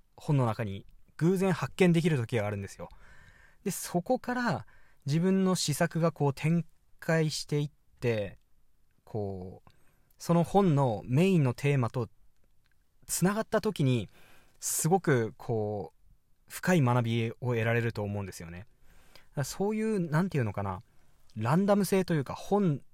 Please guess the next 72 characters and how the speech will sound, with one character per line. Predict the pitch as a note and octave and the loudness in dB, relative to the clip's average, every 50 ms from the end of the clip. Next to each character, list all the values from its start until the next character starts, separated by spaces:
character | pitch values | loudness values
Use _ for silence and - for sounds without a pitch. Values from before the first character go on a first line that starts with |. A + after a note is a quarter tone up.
| - - - - - _ - - - | -20 -20 -20 -20 -20 _ -20 -10 -4
な | C#3 D3 E3 | 0 0 2
ら | G3 G3 | 2 4
で | D#3 C#3 | 4 4
は | B2 A#2+ | 4 4
の | A2+ B2 B2+ A#2 G#2 F2 - - - _ _ - - _ _ _ _ _ _ _ _ _ - - - | 4 2 2 0 0 -4 -8 -16 -20 _ _ -20 -20 _ _ _ _ _ _ _ _ _ -20 -20 -16
付 | - - - D3+ | -8 -2 0 0
随 | C#3+ E3+ F#3 F#3 E3+ | 2 2 2 0 0
し | - - | -2 -2
て | F3 E3+ | -2 -2
く | - - | 0 0
る | E3+ E3+ | 0 0
話 | C#3+ - B2 A#2+ B2+ B2+ - - B2 B2 A#2+ - - - - - - - - - - - - | 0 0 0 2 2 0 0 -2 -2 -4 -4 -6 -12 -20 -20 -20 -20 -20 -20 -20 -10 -6 -4
と | F3+ | -2
か | F3 - E3+ D3 B2 G#2 G#2 - _ _ _ _ _ _ _ _ _ _ _ _ _ _ _ - | 4 6 6 6 6 4 -2 -8 _ _ _ _ _ _ _ _ _ _ _ _ _ _ _ 0
に | D3 D#3+ | 2 4
も | D#3 D3 C3+ B2 A2 F#2+ E2+ D2 - - - - - - - | 4 4 4 2 0 -2 -8 -12 -18 -20 -20 -20 -20 -16 -8
目 | A#2+ A#2+ C3 E3 | -4 -2 0 2
を | G3 F3+ C#3 | 2 2 2
向 | A2 A2 A2+ | 0 0 0
け | - F#3 | 0 0
な | F#3+ G3+ | -2 -2
く | - | -2
ち | - C#3+ | -2 -2
ゃ | A#2+ | -2
い | A2 | -2
け | - B2 A#2 | -2 -2 -2
な | A2+ A2+ | -2 -2
い、 | A2+ A2 - _ - | -4 -4 -8 _ -8
む-、 | B2+ B2 B2 C3 A2 - - - - - | -4 -4 -4 -4 -6 -10 -18 -20 -10 -6
向 | - B2 | -4 -2
け | B2 - A3 | -2 -2 -2
た | - A#3+ G#3 | -2 -2 -2
方 | F3+ A#3+ A#3+ G#3 | 0 0 0 2
が | A#2 | 2
い | A#2+ C3+ C#3 | 0 0 0
い | |
と | - G2+ | -2 -4
思 | F#2+ G2 | -6 -6
う | F#2+ | -8
ん | |
で | F2 F#2 | -10 -10
す | - - | -12 -12
よ | F2 | -12
ね。 | F#2 G2+ G2+ - - - _ - - - - - - - - - - | -12 -12 -12 -12 -16 -20 _ -20 -20 -20 -20 -20 -20 -20 -16 -8 -4
で、 | E3+ E3+ | -2 -2
そ | - - F3 | 0 2 2
の | F3+ F#3 F#3 | 2 2 2
本 | - - - G#3 A3+ A3+ G#3+ F#3+ D3+ C3 A2+ - - - - _ | 0 -2 -2 -2 0 0 0 0 0 -2 -4 -8 -14 -20 -14 _
を | - C#3+ | -4 -2
読 | C#3 B2 B2+ | 0 2 4
む | B2+ C3+ C#3 A#2+ | 4 4 2 0
こ | - A#2+ | -2 -4
と | A#2 - A2+ | -4 -2 -2
の | A2 | -2
目 | G#2 G#2 G#2 G2+ - | -2 -2 -4 -6 -6
的 | - - D3+ - - D#3+ | -6 -6 -6 -4 -4 -4
を | D#3 E3 D3+ | -2 -2 -2
は | - - - B2+ | -2 -4 -6 -10
っ | - - | -10 -8
き | - G3 | -6 -6
り | F3 C3+ | -4 -2
さ | - B2+ | -2 -2
せ | - B2+ | -2 -2
る | A#2+ A#2+ | -4 -4
っ | |
て | - - - A#2+ | -6 -6 -8 -6
い | |
う | A#2 | -6
行 | - - - C3+ C3 B2 | -6 -4 -4 -2 0 0
為 | A2 | 0
に | G2+ G2+ | 0 -2
は、 | G#2 G#2+ G2+ F#2+ | -2 -2 -4 -4